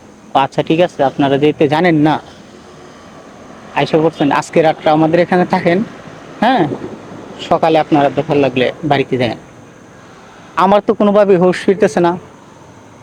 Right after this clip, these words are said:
অজ্ঞান হওয়ার পরে আমার মা যেটা কইল, কোনোভাবে হু-, হুঁশ ফিরতেছে না। তখন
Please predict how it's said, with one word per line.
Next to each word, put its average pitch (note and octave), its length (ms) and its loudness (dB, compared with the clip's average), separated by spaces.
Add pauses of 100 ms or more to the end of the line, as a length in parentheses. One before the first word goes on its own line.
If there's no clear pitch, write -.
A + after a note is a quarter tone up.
(760)
অজ্ঞান F3+ 380 2
হওয়ার D#3+ 240 2
পরে F3 340 4 (220)
আমার C#3+ 180 2
মা D#3 180 2
যেটা D3+ 200 2
কইল, C3 240 0 (800)
কোনোভাবে F3 360 2
হু-, E3 160 2 (140)
হুঁশ D3+ 200 2
ফিরতেছে D#3+ 380 2
না। D#3 140 0 (1800)
তখন D3 440 0